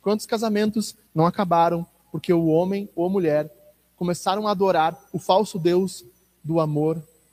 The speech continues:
e do sexo? E em troca de uma estabilidade de vinte anos, de dez anos, quinze anos, ele troca sua companheira da vida, seu companheiro da vida,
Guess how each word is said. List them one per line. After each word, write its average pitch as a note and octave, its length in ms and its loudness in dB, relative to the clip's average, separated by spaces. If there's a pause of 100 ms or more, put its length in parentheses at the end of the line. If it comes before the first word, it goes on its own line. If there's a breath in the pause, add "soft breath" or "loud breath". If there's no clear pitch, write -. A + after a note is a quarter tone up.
(120)
e D3+ 60 -8
do D3 120 -4
sexo? - 540 -6 (1160)
E F3 80 0
em G3 100 2
troca G3+ 600 4 (240)
de D#3+ 100 0
uma F#3+ 140 2
estabilidade F#3 760 -2
de D3+ 140 -6
vinte G3 340 -4
anos, F#3+ 280 -2
de D3 60 -8
dez F#3 280 2
anos, F3+ 200 -4
quinze G#3+ 280 -4
anos, F3+ 340 -4 (220 soft breath)
ele F3+ 180 -4
troca G#3 460 0
sua F#3+ 160 -8
companheira G3 560 -2
da G#3+ 120 -2
vida, D#3 440 -4 (140)
seu E3+ 180 -2
companheiro F#3 460 -4
da A3 100 0
vida, D#3 340 -6